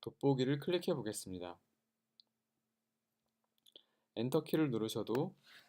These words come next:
동일합니다. 이 부분이 중요한데요.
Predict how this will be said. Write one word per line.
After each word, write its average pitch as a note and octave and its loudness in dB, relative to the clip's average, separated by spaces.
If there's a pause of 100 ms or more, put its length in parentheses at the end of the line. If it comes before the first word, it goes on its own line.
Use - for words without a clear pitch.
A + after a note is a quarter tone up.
(1200)
동일합니다. F#2+ -4 (4000)
이 D3 2
부분이 C#3+ 0
중요한데요. A2 -2